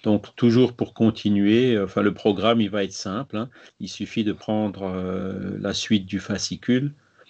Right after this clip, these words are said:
Donc, euh, on a vu les,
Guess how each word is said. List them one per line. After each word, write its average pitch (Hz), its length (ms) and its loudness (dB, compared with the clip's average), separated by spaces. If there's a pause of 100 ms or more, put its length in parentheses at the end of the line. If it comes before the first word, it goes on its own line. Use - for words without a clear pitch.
(400)
Donc, 101 440 -2
euh, 95 240 2
on 101 240 0
a 101 100 2
vu 104 300 4
les, 90 640 0